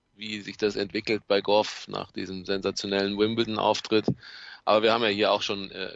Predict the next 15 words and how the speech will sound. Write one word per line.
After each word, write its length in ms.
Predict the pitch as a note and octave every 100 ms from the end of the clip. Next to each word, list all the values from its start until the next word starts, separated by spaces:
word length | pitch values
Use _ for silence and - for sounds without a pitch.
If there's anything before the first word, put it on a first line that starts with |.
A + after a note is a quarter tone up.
| -
häufiger 440 | F#2 A2 A2+ G2
über 220 | F#2+ F#2+
Goff 280 | F2 G2 G#2
gesprochen 500 | - - - G2+ A2
und 120 | F#2+
ihr 100 | F2+
kennt 280 | F#2 F#2 G#2
mich, 300 | F2+ G2 -
ich 80 | - _
bin, 340 | F#2 F2+ F2+
äh, 180 | F2 E2+ -
eben 460 | F2+ F2 F2 E2+ F2 E2 - _
immer 200 | G#2 G#2
Mahner 540 | G2 F#2+ F#2+ A2+ F#2 -
gewesen. 640 | - E2 E2+ G2 F2+ A2